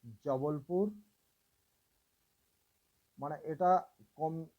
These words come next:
দাবাওয়ালা ক্ষেত্র বলছে। এই, এই জায়গাটা থেকে হয়ে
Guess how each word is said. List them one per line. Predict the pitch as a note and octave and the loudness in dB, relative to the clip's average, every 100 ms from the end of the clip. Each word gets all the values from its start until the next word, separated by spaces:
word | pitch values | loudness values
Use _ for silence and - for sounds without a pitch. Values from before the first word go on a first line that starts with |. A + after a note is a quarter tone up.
| C#3+ | -10
দাবাওয়ালা | C#3 D3 D3+ D3 D3+ D3+ | 0 4 4 4 4 2
ক্ষেত্র | D3 C3+ C#3 C#3 | -2 -10 -6 -6
বলছে। | B2+ B2+ A#2+ E3 G3+ G#3 _ _ _ _ _ _ _ _ _ _ _ _ - | -4 -4 -6 -10 -12 -14 _ _ _ _ _ _ _ _ _ _ _ _ -10
এই, | D3+ | -10
এই | - E3+ F3+ | -4 0 0
জায়গাটা | C#3 D#3 D#3 E3 D#3+ F3 | 2 4 4 4 4 4
থেকে | - F#3 D#3 E3+ F#3+ | 4 -4 -4 -2 2
হয়ে | E3+ C3 D3 E3+ G#3 | 2 0 0 2 2